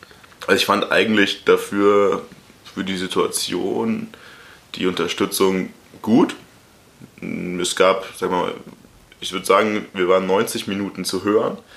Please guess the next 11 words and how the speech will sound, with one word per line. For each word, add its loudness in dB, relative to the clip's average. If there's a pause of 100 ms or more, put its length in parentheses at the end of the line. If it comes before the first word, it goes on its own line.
(720)
Es -4
war 4 (1000)
durchgehender, 2 (720)
ja, 2
Support, 0
wenn -4
man -2
das -2
so -10
sagen -4
möchte. -6